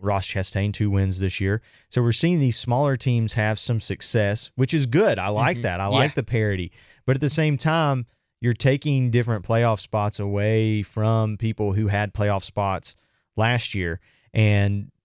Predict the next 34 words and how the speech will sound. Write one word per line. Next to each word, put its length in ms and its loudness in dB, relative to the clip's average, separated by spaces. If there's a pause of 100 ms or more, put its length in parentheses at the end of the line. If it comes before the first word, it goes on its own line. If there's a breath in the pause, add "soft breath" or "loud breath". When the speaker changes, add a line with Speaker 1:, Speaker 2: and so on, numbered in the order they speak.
(160)
Speaker 1:
out 140 2
of 100 0
this 240 0
list, 580 0 (220)
we've 220 0
got 260 2
that 140 -2
haven't 280 -2
won 220 2
that 160 0
are 80 -2
kinda 240 0
in 80 0
the 80 0
top 240 0
twenty. 260 -2
You've 220 -4
got 220 0
Ryan 280 0
Blaney, 480 0
Truex, 640 0 (120)
Bell, 440 0
Harvick, 460 -2
Almirola, 640 0 (120)
Dillon, 400 2 (320 soft breath)
Reddick, 500 2
Eric 240 0
Jones, 460 2
and 220 -4
Daniel 300 2
Suarez. 720 -2 (580)
Out 160 2
of 140 0
those, 580 2